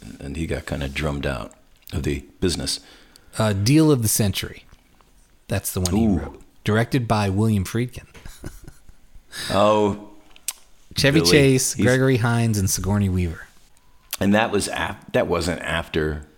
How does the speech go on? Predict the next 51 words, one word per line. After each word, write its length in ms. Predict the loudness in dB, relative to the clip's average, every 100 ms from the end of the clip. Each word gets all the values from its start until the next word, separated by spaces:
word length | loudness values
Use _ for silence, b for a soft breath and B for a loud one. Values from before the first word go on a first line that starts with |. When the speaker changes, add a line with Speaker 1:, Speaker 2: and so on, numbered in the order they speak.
| b b b b b
Speaker 2:
It 60 | 2
was 120 | 4
Speaker 1:
uh, 40 |
Speaker 2:
the 20 | 4
Speaker 1:
Men 40 |
Don't 80 | 4
Speaker 2:
same 240 | 6 6
Speaker 1:
Leave, 160 | 6 6
Speaker 2:
year 120 | 6
as 80 | 4
Speaker 1:
was 60 | 4
it? 40 |
Speaker 2:
Risky 220 | 0 0 0
Business, 340 | 2 2 0
but 140 | -2
it 80 | -4
came 280 | -2 0 0
out 220 | 2 2
after 320 | 0 -2 -4
Risky 300 | -4 -6 -8
Business, 340 | -8 -8 -6 -6
'cause 140 | -2
I 80 | 0
remember 340 | 2 2 4
Speaker 1:
Okay. 120 | 2 2
Speaker 2:
them, 120 | 0
like, 140 | -2
sort 160 | -2 -4
of 60 | -2
hyping 360 | -2 -2 -2
it. 40 | -4
It's 100 | -4
like, 140 | -4
"Oh, 140 | -2 0
here's 220 | 0 0
this 160 | -2 -2
other 160 | -4
Paul 240 | -2 -4 -2
Brickman 420 | -4 -2 -6 -6
thing." 160 | -10 -14
It's 120 | -18
like, 340 | -18 -14 -12 -12 -16 -12
"Uh, 40 |
uh-uh." 240 | -12 -10 -10
Speaker 1:
Yeah, 140 | -10 -14 -14
no, 260 | -10 -10 -12 -12
no, 100 | -6
it 40 | -4
was 120 | -2
Speaker 2:
Mm-mm. 40 | -4
Speaker 1:
not. 220 | -4